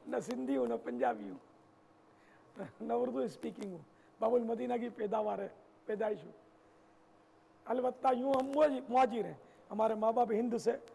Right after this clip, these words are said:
वो हिजरत करके यहाँ लुट कर आए थे। ये यूँ इब्ने मुहाजिर हूँ।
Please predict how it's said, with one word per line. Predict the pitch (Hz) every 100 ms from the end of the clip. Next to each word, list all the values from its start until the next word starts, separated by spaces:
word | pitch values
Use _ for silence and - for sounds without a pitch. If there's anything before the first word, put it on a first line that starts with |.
| - - - -
वो | 208
हिजरत | 214 202 240 233 233
करके | 226 220 220
यहाँ | 220 208 190 196 - - _ - - _ _ - - -
लुट | 214 226 -
कर | 233 202
आए | 196 208
थे। | 131 - - - - - - - - - 170
ये | 175 202 196 190 220
यूँ | 226 254 208 - - - - - - _ -
इब्ने | 269 302 285
मुहाजिर | 220 196 190 185
हूँ। | 165